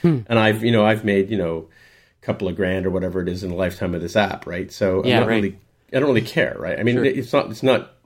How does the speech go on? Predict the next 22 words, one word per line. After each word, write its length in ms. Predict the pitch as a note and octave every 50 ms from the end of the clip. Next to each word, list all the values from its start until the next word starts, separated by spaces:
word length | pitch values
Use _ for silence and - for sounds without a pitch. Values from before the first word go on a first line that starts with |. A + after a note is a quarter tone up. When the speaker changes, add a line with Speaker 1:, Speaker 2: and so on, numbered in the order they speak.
| - - _ _ _
Speaker 2:
it's 260 | - C#3+ B2+ - - -
not 160 | C3+ C3+ A#2+
a 60 | A2
going 260 | G2+ A2+ G#2+ G#2 G2
concern 360 | - A2 F#2 - B2 A2 G#2+
for 100 | G#2 -
me, 100 | G2 F#2
but 300 | F2 E2+ G2+ G2+ - - - - - - - - _ _ _ _ - -
I'll 80 | B2+ D3
be 120 | C#3+ C3+
damned 340 | A2+ A2+ A2 A#2+ D3+ F3 D3+
if 80 | -
I'm 80 | G#2+ G2
gonna 120 | G2 F#2 F#2
give 120 | G2+ F#2
up 160 | G#2 G2 -
the 80 | G#2+ G#2
name 160 | G2+ G2+ F#2+
of 80 | F#2 F2+
my 140 | F2 F2 F2
app 260 | F#2+ B2+ D3 - -
now, 300 | E2 D2+ D2 F#2 C#3